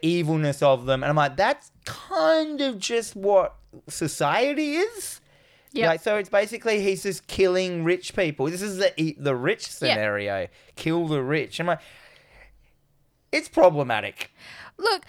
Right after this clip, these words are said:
Speaker 2: but
Speaker 1: It's
Speaker 2: I
Speaker 1: an
Speaker 2: mean
Speaker 1: American, like, murder your problems. It's got that vibe to it.
Speaker 2: Yeah, I mean, this is, like, coming out of the Reagan years, but also,
Speaker 1: That's
Speaker 2: like,
Speaker 1: true.
Speaker 2: you see that the films that sort of come out around the same time as this as well is Society, where they're also looking at,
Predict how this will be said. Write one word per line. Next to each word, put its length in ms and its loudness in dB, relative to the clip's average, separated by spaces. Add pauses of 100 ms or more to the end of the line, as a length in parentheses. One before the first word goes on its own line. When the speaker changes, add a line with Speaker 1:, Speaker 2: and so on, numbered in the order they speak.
(180)
Speaker 2:
but 80 4
Speaker 1:
It's 100 2
Speaker 2:
I 40 6
Speaker 1:
an 80 4
Speaker 2:
mean 20 2
Speaker 1:
American, 420 2
like, 320 2
murder 340 4
your 160 0
problems. 600 0
It's 160 -6
got 220 2
that 200 0
vibe 260 0
to 180 -2
it. 120 0
Speaker 2:
Yeah, 260 2
I 80 2
mean, 200 -4
this 160 -8
is, 120 -6
like, 240 0
coming 300 -2
out 140 0
of 60 -4
the 100 -4
Reagan 420 -4
years, 400 -10
but 220 0
also, 340 -2
Speaker 1:
That's 200 2
Speaker 2:
like, 260 -2
Speaker 1:
true. 80 -8
Speaker 2:
you 120 -4
see 260 -4
that 180 -2 (140)
the 480 0
films 360 -4
that 180 -8
sort 180 -4
of 100 -8
come 180 -2
out 160 0
around 220 -4
the 80 -10
same 260 -6
time 560 -2
as 220 -8
this 200 -6
as 120 -10
well 200 2
is 220 -4
Society, 720 -2
where 140 -8
they're 500 -2
also 320 -4
looking 460 -6
at, 280 -2